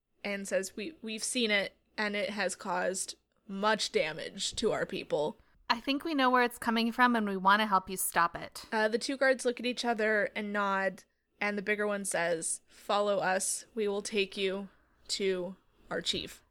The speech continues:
Speaker 2: Okay. <laughs> All right.
Speaker 1: So they,
Speaker 2: Um,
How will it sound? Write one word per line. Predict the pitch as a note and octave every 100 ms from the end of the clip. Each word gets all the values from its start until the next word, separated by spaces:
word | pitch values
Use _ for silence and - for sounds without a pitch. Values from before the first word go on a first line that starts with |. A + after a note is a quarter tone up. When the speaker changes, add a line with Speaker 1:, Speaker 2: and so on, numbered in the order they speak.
| _ -
Speaker 2:
Okay. | G#3+ G3+ G3 F#3+ F#3+ - F3 G3+ - F#4 - G#4
<laughs> | - F4 _
All | - F#3 F#3+ F3+
right. | E3 D#3+ -
Speaker 1:
So | - A#3+
they, | A#3+ C4 C4
Speaker 2:
Um, | A#3 A3 A3+ A#3 A#3